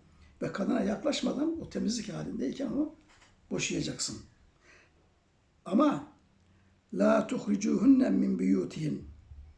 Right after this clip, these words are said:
Onları evlerinden çıkarmayınız. Burada Allah'ın şey, şu güzelliğe bakın Cenab-ı Hak. Onların evi diyor. Halbuki ev erkeğindir.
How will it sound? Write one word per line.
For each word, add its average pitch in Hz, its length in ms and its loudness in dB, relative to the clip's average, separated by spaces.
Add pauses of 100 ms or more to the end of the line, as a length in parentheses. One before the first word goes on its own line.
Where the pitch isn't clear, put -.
(880)
Onları 226 600 4
evlerinden 202 520 2
çıkarmayınız. 143 920 -6 (540)
Burada - 280 -2
Allah'ın 180 440 0
şey, - 400 -4 (240)
şu 302 340 -2 (320)
güzelliğe 180 460 0
bakın 147 200 -8
Cenab-ı 156 280 -6
Hak. - 80 -12 (500)
Onların 208 540 4
evi 175 280 0
diyor. - 180 -4
Halbuki - 360 0
ev 220 220 -2
erkeğindir. - 800 -2